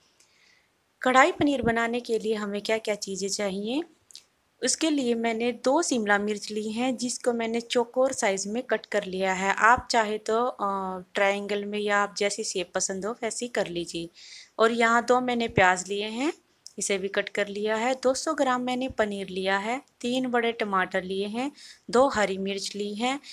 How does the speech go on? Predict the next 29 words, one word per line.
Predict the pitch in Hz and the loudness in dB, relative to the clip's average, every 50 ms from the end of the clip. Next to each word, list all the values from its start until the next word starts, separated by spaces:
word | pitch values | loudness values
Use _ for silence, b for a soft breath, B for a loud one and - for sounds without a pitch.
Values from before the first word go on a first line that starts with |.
| B B B B _ 185 | B B B B _ 2
दो | - 247 247 262 | 6 6 6 6
मैंने | 262 254 254 247 240 247 | 4 2 0 0 0 2
अदरक | 240 220 196 180 190 196 190 190 | 4 4 2 4 2 0 0 0
के | 190 - 190 | -2 -4 -6
टुकड़े | 196 - 196 - - 208 226 | -4 -6 -8 -6 -4 -2 -2
और | 226 208 190 | -2 -2 -2
लहसुन | 196 202 196 190 - - 208 196 | 0 0 0 0 -2 -6 -8 -8
के | - - 247 | -6 -6 -6
चार | 247 - 220 196 185 180 | -2 2 2 2 2 2
कलियाँ | 180 - 175 175 180 180 175 | 0 -4 -6 -4 -4 -6 -6
ली | 175 190 190 208 | -6 -8 -8 -6
हैं | 208 240 269 311 330 - _ | -4 -4 -4 -4 -6 -2 _
और | 220 226 | 0 0
कुछ | 226 - - 311 302 - - | 0 0 -2 -2 -2 -2 -2
खड़े | - - 214 190 180 | -2 -2 -2 -2 -2
मसाले | 180 185 190 185 202 190 190 190 196 196 | -4 -6 -2 2 2 2 4 2 0 -2
लिए | 196 196 196 202 | -2 -4 -4 -4
हैं, | 208 214 | -6 -6
जिसमें | 202 - - 220 214 196 | -8 -8 -6 -4 -4 -2
लाल | 175 185 185 185 185 185 190 | 2 4 4 6 4 4 0
मिर्च | 196 208 233 254 277 269 - - B B B B B B B B B B B _ - | -2 -2 -2 -2 -2 -4 -6 -10 B B B B B B B B B B B _ 2
और, | 196 202 202 190 196 190 185 180 175 175 180 185 - - | 4 4 6 4 2 0 0 -2 -2 -4 -6 -8 -10 -8
अ, | 190 180 175 175 175 175 175 175 180 - - 190 | -6 -6 -4 -4 -6 -6 -8 -8 -10 -8 -8 -4
इलायची, | 185 180 185 180 185 196 190 - - - 269 285 320 339 | 0 4 4 4 4 4 2 0 -2 0 0 0 0 0
लौंग, | 254 190 180 190 190 190 190 202 220 240 262 285 294 b b b b b b b b b b _ _ - | 0 0 0 2 2 2 2 2 0 0 0 -2 -4 b b b b b b b b b b _ _ 4
दालचीनी | 180 202 190 196 196 196 - 220 214 214 220 | 6 8 8 8 6 2 -2 -6 -6 -6 -4
का | 214 - 220 | 0 0 0
टुकड़ा, | 220 - 233 233 - 247 262 285 311 339 | 0 0 -4 -4 -2 0 2 2 0 0
तेज़पत्ता, | - - 214 196 190 190 190 190 - - 202 202 - _ - 254 277 294 320 | -4 -4 -4 -2 -2 -2 -4 -4 -2 0 0 0 0 _ 2 2 2 2 -2